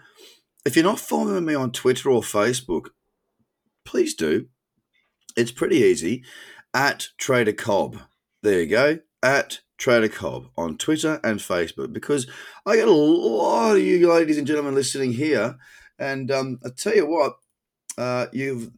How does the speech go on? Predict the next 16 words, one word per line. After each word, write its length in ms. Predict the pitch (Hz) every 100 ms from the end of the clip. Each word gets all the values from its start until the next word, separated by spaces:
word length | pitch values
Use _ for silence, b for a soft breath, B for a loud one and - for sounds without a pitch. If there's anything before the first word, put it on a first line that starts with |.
| _ -
there's 220 | 135 131
a 40 |
lot 340 | 127 156 185 -
less, 600 | 131 151 160 113 - - b b b b _ _ _ _ _ _ _ _ -
um, 600 | 131 120 120 120 113 - _ _
than 160 | 98 101
my 80 |
socials. 600 | - 170 240 - 110 - - _ _ _ _ _ _ _ _ -
So 180 | - 127
why 260 | 117 214
don't 120 | 320 262
you 120 | -
give 180 | 117 95
me 100 | 95
a 60 |
follow? 480 | - 151 214 339